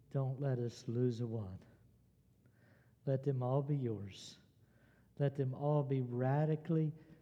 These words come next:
transformed by you and enter this world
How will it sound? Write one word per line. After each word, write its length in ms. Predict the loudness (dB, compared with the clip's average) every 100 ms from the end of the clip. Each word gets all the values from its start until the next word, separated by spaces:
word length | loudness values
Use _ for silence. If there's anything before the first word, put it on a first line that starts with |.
| -20 _
transformed 1200 | -4 0 2 0 -4 -14 -8 -2 0 0 -2 -4
by 180 | -6 -4 -6 -6
you 480 | -2 0 0 -4 -10 -16 -20 _ _ _ _ _ _ _ _ _ -4
and 200 | -2 -2 -2
enter 360 | 2 4 2
this 320 | 2 2 0 -2 -6
world 460 | -4 -4 -6 -10